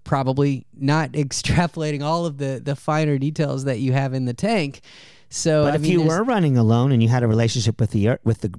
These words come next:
Speaker 2: place you're in, then you would, then
Speaker 1: Fabulous.
Speaker 2: you would be immediately running with another thing.
Speaker 1: Y-,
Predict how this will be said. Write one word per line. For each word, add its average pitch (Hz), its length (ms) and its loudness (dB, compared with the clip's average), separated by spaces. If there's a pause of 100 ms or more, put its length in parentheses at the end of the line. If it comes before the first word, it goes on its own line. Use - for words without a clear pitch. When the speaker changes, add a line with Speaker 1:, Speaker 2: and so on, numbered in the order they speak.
Speaker 2:
place 120 280 -2
you're 101 120 -2
in, 123 240 2
then 165 240 2
you 156 80 2
would, 135 100 2
then 107 80 -6
Speaker 1:
Fabulous. 143 180 2
Speaker 2:
you 143 100 2
would 139 100 2
be 139 160 2
immediately 151 840 0
running 131 280 -2
with 139 100 0
another 151 300 -2
thing. 202 440 -4
Speaker 1:
Y-, 135 120 -10